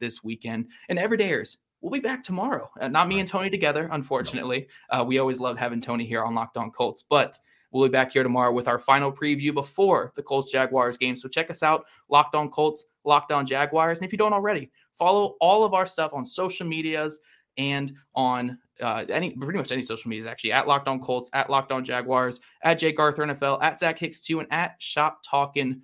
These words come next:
Speaker 1: Wig. Also subscribe to Locked On Colts and Locked, Locked On Jaguars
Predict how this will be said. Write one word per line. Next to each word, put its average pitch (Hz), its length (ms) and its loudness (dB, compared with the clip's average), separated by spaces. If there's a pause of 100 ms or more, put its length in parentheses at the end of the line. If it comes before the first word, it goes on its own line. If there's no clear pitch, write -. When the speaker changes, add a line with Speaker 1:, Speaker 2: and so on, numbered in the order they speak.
(220)
Speaker 1:
Wig. 156 380 0 (240)
Also 147 260 2
subscribe 143 260 -2
to 131 60 -4
Locked 131 220 0
On 131 120 -2
Colts 135 280 -2
and 165 180 -2
Locked, 156 240 -2 (100)
Locked 147 240 0
On 135 140 -2
Jaguars 123 560 -4